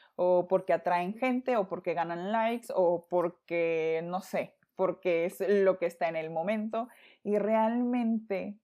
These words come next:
se nota cuando no le pones pasión. O sea, por más contenido que hagas, por más cosas que quieras publicar,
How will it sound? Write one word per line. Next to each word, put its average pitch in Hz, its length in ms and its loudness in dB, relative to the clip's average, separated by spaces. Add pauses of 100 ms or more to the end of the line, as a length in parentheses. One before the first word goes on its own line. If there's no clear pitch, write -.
se 196 240 -4
nota 180 600 -4
cuando 180 280 0
no 175 160 -4
le 175 100 -2
pones 180 380 -6
pasión. 170 560 -8
O 185 100 -8
sea, 175 320 -2 (600)
por 214 200 4
más 247 300 2
contenido 247 760 -2
que 214 160 2
hagas, 170 520 2 (400)
por 214 240 4
más 226 360 4
cosas 262 320 -4
que 220 160 -6
quieras 190 320 2
publicar, 165 720 -2